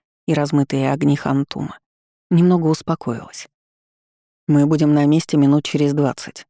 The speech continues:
сказал Рафаэль, закрывая голограммы на Лиаре. «Давай скину тебе подробную информацию о браслете и всё, что удалось узнать о похищении».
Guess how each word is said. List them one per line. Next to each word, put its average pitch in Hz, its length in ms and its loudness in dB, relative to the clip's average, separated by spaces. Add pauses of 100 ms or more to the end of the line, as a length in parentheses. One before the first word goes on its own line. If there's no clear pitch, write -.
(140)
сказал 131 420 -2
Рафаэль, 143 420 0
закрывая 131 420 -2
голограммы 127 580 0
на 127 120 4
Лиаре. 127 460 -2 (460)
«Давай 170 300 0
скину 143 320 0
тебе 135 200 0
подробную 139 480 0
информацию 139 600 -2
о - 20 0
браслете 127 680 -2
и 123 40 -4
всё, - 180 -6
что - 180 -6
удалось 131 440 0
узнать 135 320 0
о - 40 -6
похищении». 120 760 -6